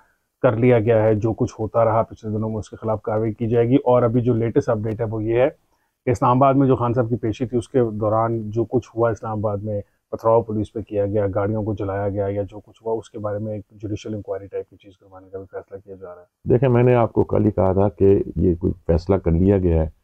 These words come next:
Speaker 2: कि अब ज़रा उन्हें टफ time दिया जाएगा, और ये मैंने कोई information की बुनियाद पर अंदर की खबर नहीं दी थी आपको। मैंने तजिया करते हुए आपको दिखाया था कि इमरान खान को इस situation पर लाया गया है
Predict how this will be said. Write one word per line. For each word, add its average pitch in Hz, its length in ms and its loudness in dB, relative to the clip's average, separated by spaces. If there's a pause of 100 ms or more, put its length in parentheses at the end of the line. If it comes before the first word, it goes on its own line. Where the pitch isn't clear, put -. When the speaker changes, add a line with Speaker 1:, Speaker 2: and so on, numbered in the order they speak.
(400)
Speaker 2:
कि 107 60 2
अब 104 160 2
ज़रा 92 200 2
उन्हें 85 280 2
टफ 87 200 -2
time 73 160 0
दिया 73 200 -6
जाएगा, 62 380 -10 (600)
और 113 100 4
ये 123 180 4
मैंने 127 220 4
कोई 123 140 4
information 117 680 2
की 120 100 4
बुनियाद 95 340 4 (100)
पर 110 80 4
अंदर 104 280 4
की 95 120 -8
खबर 82 260 2
नहीं 123 140 2
दी 78 120 0
थी 73 180 -8
आपको। - 280 -12 (540)
मैंने 117 160 6
तजिया 120 420 4
करते 104 320 2
हुए 110 180 6
आपको 87 260 0
दिखाया 85 400 0
था 104 200 -2
कि 113 100 0
इमरान 90 340 2
खान 85 240 -2
को 92 200 2
इस - 60 0
situation 87 480 -2
पर 82 120 0
लाया 76 240 4
गया 76 240 0
है 76 160 -8